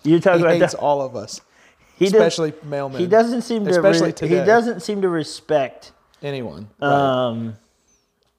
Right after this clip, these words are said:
Speaker 1: you.
Speaker 2: No.
Speaker 1: But I
Speaker 2: In a personal level, yes. I've met him.
Speaker 1: <laughs> Yeah, no, in a, it, he doesn't respect your
Speaker 2: Or sexually. What?
Speaker 1: your profession.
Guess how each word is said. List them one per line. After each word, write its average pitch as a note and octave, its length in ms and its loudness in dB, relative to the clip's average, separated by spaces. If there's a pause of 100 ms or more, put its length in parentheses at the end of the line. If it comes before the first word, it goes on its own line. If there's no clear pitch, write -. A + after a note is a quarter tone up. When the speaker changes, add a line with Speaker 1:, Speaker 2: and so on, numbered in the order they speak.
(480)
Speaker 1:
you. G2 440 -6 (320)
Speaker 2:
No. C#3+ 240 -4
Speaker 1:
But G#3+ 120 4
I D#4 220 2 (360)
Speaker 2:
In E3 100 -6
a D3+ 40 -10
personal B2+ 380 -10
level, F#2 220 -12
yes. E2 360 -14
I've A#2+ 200 -8
met F2+ 120 -10
him. E2 240 -18
Speaker 1:
<laughs> - 420 -20
Yeah, F3 220 2
no, F3 280 0
in F3+ 200 -4
a, D#3+ 200 -4 (540)
it, - 520 -4 (400)
he D3+ 120 -8
doesn't E3+ 240 -6
respect - 640 -6
your C3+ 320 0
Speaker 2:
Or C#3 60 -2
sexually. D#2+ 720 -10
What? A#2+ 180 -14
Speaker 1:
your C#3 400 0
profession. B2 800 -8